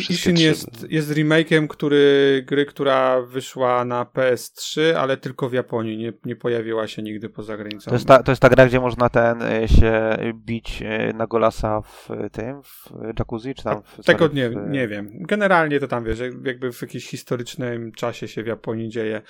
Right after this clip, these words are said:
Speaker 2: Ja kiedyś mówiłem, że gener-, też producent bodajże, ktoś tam, kto odpowiada za to, kompletnie nie, nie wiedział, no, nic o tym, co się dzieje w tym, w tym okresie, a, a się wzięli za tą grę. E, podobno było fajna, e,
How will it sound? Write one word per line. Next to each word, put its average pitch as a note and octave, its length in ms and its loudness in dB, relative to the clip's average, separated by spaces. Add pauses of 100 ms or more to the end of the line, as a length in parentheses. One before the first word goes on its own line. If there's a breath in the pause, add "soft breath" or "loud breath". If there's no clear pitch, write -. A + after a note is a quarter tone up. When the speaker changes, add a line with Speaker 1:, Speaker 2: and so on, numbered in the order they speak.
(180 loud breath)
Speaker 2:
Ja G3 80 4
kiedyś F3 220 2
mówiłem, D3+ 340 2
że A#2+ 160 -2
gener-, B2 340 -6
też - 240 -4 (320 loud breath)
producent F3+ 560 0
bodajże, D3 380 0
ktoś - 360 -10
tam, A#2+ 320 -4
kto - 200 -10
odpowiada A#2+ 360 -4
za A#2 120 -4
to, A2+ 160 -8 (440 loud breath)
kompletnie C#3 480 -4
nie, B2 280 -4
nie A#2+ 320 -6
wiedział, A#2 300 -2
no, A#2 140 -6
nic - 440 -10 (180)
o B2 140 -4
tym, A2 220 -10
co A2+ 100 -10
się B2 160 -6
dzieje A2+ 260 -4
w - 80 -20
tym, A2+ 220 -8
w - 80 -20
tym A2+ 180 -12
okresie, A2 380 -10
a, - 400 -8
a - 60 -20
się B2 140 -10
wzięli A2+ 240 -8
za A2 140 -8
tą A2 200 -8
grę. B2 240 -2 (580 soft breath)
E, B2+ 220 -4
podobno A3+ 340 6
było G#3+ 200 6
fajna, C#3+ 560 2 (140)
e, C#3+ 1000 -10